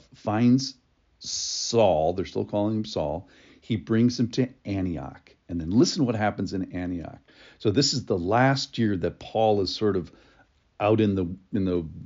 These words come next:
not wilderness, but, uh, out in the boondocks for sure. For a whole year, they met with the church,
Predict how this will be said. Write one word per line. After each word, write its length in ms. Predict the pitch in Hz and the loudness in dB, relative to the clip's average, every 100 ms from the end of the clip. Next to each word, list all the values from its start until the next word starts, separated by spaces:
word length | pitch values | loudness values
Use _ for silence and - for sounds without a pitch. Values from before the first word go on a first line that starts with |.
| - | -8
not 240 | 85 78 | -6 -4
wilderness, 500 | 92 92 92 85 82 | 0 2 2 -2 -6
but, 200 | - 85 - | -6 -8 -6
uh, 120 | 87 82 | -6 -2
out 180 | 107 120 | 0 2
in 40 | |
the 80 | 104 | 0
boondocks 560 | 80 135 120 90 82 - | 8 10 10 8 2 -8
for 120 | - | -10
sure. 260 | - 76 - _ _ _ _ _ _ _ - - - _ | -4 -4 -4 _ _ _ _ _ _ _ -20 -20 -20 _
For 160 | - | 2
a 60 | 117 | 4
whole 340 | - 160 196 | 4 4 6
year, 240 | 226 143 101 | 6 4 2
they 160 | 90 | 2
met 260 | 95 101 113 | 0 0 -2
with 140 | 156 | -6
the 80 | - | -8
church, 680 | - - 101 76 - - - | -8 -4 -2 -2 -8 -16 -18